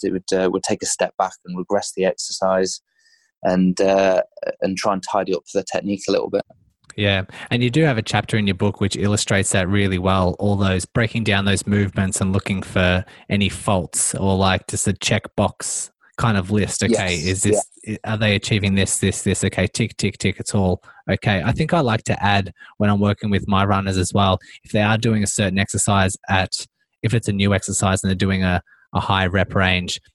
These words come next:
Speaker 2: um, just asking where they feel the fatigue as well. And,
Speaker 1: Yes,
Speaker 2: uh,
Speaker 1: yes.
Speaker 2: knowing if they start feeling it in the right areas, okay, that's probably a good chance to progress. But if they're feeling their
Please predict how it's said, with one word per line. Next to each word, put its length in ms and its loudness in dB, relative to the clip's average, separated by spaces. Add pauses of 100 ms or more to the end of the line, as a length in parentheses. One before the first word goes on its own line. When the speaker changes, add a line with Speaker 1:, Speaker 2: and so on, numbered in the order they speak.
(140)
Speaker 2:
um, 220 0
just 160 0
asking 420 0
where 160 4
they 140 2
feel 300 0
the 100 -2
fatigue 480 -2
as 100 -2
well. 320 2 (320)
And, 420 0 (120)
Speaker 1:
Yes, 200 2
Speaker 2:
uh, 180 -2 (140)
Speaker 1:
yes. 180 0
Speaker 2:
knowing 440 2 (560)
if 300 -2 (100)
they 440 0 (100)
start 340 -2
feeling 300 -2
it 80 -6
in 100 -4
the 100 -2
right 220 2
areas, 460 2
okay, 480 0
that's 200 -2
probably 340 0
a 40 -2
good 260 0 (500)
chance 280 0
to 100 -8
progress. 440 0
But 120 -2
if 80 -4
they're 100 0
feeling 380 -2
their 120 0